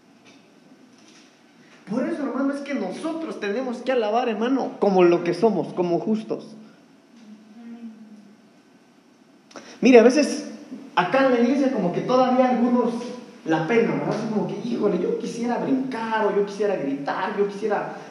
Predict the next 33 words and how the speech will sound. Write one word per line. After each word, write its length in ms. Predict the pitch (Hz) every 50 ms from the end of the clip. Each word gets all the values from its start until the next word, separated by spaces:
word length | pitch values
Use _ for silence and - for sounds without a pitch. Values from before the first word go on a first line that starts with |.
| -
danzar, 760 | 139 - - - 139 139 - - - 208 190 185 185 185 185 185
pero 200 | 185 160 151 139 147 165 170
me 140 | 180 190 208
da 80 | - 220
pena. 320 | - 226 240 240 233 208 175 - - - - - - - - - - - - - - - - - - - - - - -
Empieza 460 | - 226 220 220 - 277 311 285 302
en 160 | 294 277 254
su 80 | 240 247
casa, 320 | 277 277 269 285 220 -
pues. 140 | - 202 - - - - - - - - - - - - - - - - - - - - - -
Empieza 320 | 220 226 202 233 285 285
en 120 | 285 269 254
su 80 | 247
casa. 420 | - - 277 277 262 - - - - - - - - - - - - - - - - - - - - - _ - - - - - - -
La 240 | 233 226 214 214
palabra 460 | 220 240 220 220 269 311 330 330 311 277
del 140 | 254 226
Señor 400 | 214 - 233 214 220 247 277 262
dice 320 | 214 277 262 - 302 277 277
que 120 | - 240
voz 380 | 214 180 208 269 285 320 285 262
de 160 | 294 277 226
júbilo 440 | - - 233 294 294 302 285 254 233
y 60 | 220
de 120 | 214 202
salvación 520 | 170 - 196 185 185 185 185 - 262 262 262 -
hay 300 | 208 240 285 320 349 285 - - - - - -
en 260 | - 233 220 208 208 208
las 260 | 208 196 190 - -
casas 480 | - - 269 269 262 262 269 247 220
de 80 | 202 214
los 220 | 196 196 185 196
justos. 420 | - 233 226 214 - - 208 160